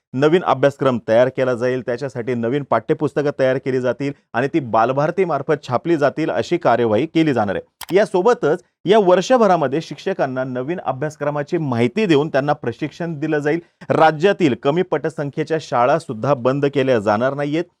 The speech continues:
स्थानिक स्वराज्य संस्थांच्या शाळांमधील विद्यार्थी संख्या वाढवण्यासाठी सर्वांनी प्रयत्न करायला हवेत, असं सुद्धा सरकारकडून स्पष्ट करण्यात आलेलं आहे. कमी पटसंख्येच्या शाळा बंद करण्याऐवजी तेथील विद्यार्थी संख्या वाढवण्यासाठी प्रयत्न केले जाणार आहेत.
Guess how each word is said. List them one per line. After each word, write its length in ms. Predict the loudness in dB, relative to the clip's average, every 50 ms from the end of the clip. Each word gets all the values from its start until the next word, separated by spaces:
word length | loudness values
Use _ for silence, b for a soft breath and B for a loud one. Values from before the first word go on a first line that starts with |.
| _ _ _
स्थानिक 320 | _ -4 -2 -2 -2 -2 0
स्वराज्य 340 | 0 2 2 2 0 0 -2
संस्थांच्या 460 | -2 -2 -2 -2 -2 -6 -4 -4 -6 -2
शाळांमधील 500 | 2 2 2 2 0 -4 -4 -4 -6 -4
विद्यार्थी 480 | -6 -6 -4 -4 -6 -6 -4 -6 -8
संख्या 340 | -6 -6 -10 -10 -8 -8 -6
वाढवण्यासाठी 800 | -2 0 0 0 0 -4 -6 -6 -8 -6 -6 -6 -4 -2 -4 -4 b b b b _ -2
सर्वांनी 420 | 0 2 4 4 4 4 2 0
प्रयत्न 500 | 0 2 2 2 2 2 0 0 0 0
करायला 460 | 0 2 2 2 4 4 4 2 2
हवेत, 320 | 2 2 0 0 0 0 -2 -4 -6
असं 380 | -4 -4 -4 -2 -2 -2 -2 -2
सुद्धा 480 | -2 -6 -8 -8 -8 -8 -6 -6 -6
सरकारकडून 600 | -4 -4 -6 -6 -4 -6 -4 -4 -4 -6 -6 -8
स्पष्ट 360 | -10 -6 -8 -8 -8 -2 -2
करण्यात 400 | -2 2 2 2 2 2 0 0
आलेलं 220 | 0 -2 -2 -4 -6
आहे. 180 | -8 _ _ _ _ _ _
कमी 220 | -2 -2 0 -2
पटसंख्येच्या 640 | -2 -2 -2 -4 -4 -6 -6 -6 -4 -4 -2 0 0 -2
शाळा 340 | 0 2 4 4 4 4 2 b b b b _
बंद 320 | -4 -2 -2 0 2 0
करण्याऐवजी 800 | 0 2 2 0 0 0 -4 -6 -4 -2 -2 -2 -2 -2 -4 -6 -8
तेथील 440 | -4 -4 -4 -4 -2 -2 -2 -2 -2 B B B B
विद्यार्थी 460 | -4 -2 -2 2 2 2 2 2 0 0
संख्या 300 | 0 -2 0 2 2 2
वाढवण्यासाठी 680 | 4 4 2 2 2 -2 -2 -2 -2 -4 -2 -2 -4
प्रयत्न 420 | -6 -2 -2 -2 0 -2 -2 -6 -8
केले 300 | -4 -4 -2 -2 0 -2
जाणार 280 | -2 -2 -2 0 0
आहेत. 260 | -2 -2 -2 -4 -6